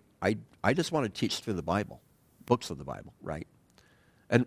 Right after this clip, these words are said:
and why I do that is because I want you to be cerebrally, cognitively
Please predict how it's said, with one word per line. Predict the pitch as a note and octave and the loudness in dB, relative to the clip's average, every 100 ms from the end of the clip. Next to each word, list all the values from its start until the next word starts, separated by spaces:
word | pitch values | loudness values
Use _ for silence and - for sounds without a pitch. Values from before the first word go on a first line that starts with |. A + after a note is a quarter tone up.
| - | 2
and | B2+ A#2+ | 0 4
why | C3 E3+ | 4 4
I | D3+ | 2
do | A#2 D#3 | 4 4
that | C#3 A2 G#2 | 6 4 4
is | - A2 - | 2 0 0
because | - A#2 - A#2+ G2+ | -4 -6 0 0 2
I | - | 0
want | B2+ B2 B2+ | 0 -2 0
you | B2 A2 | 0 -2
to | - - | -2 -6
be | G2+ G#2 G2+ F#2+ - _ _ _ _ _ _ _ _ _ _ _ _ _ _ _ _ _ - | 2 4 4 0 -6 _ _ _ _ _ _ _ _ _ _ _ _ _ _ _ _ _ -8
cerebrally, | - G2 G#2+ D3 D3 G2+ E2 F2 A2+ - _ _ _ _ _ | -4 2 4 4 2 0 2 0 0 -4 _ _ _ _ _
cognitively | - B2+ C#3 D3 G2+ E2+ - E2 D#2 _ _ - F#2+ D#2+ - D#2+ D2+ A#2 | 0 4 4 2 -2 -2 -4 -6 -6 _ _ 0 0 0 -4 -2 -2 -4